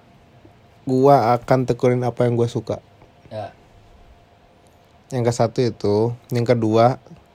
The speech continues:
Speaker 1: gua akan dendam. Gua akan dendam.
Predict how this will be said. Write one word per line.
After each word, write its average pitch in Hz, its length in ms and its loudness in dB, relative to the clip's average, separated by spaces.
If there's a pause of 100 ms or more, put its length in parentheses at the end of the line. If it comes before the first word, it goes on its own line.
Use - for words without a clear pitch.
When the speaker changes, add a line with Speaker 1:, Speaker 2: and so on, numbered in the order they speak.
Speaker 1:
gua 143 240 6
akan 143 240 2
dendam. 104 360 -2 (2500)
Gua 127 220 2
akan 127 260 0
dendam. 107 440 0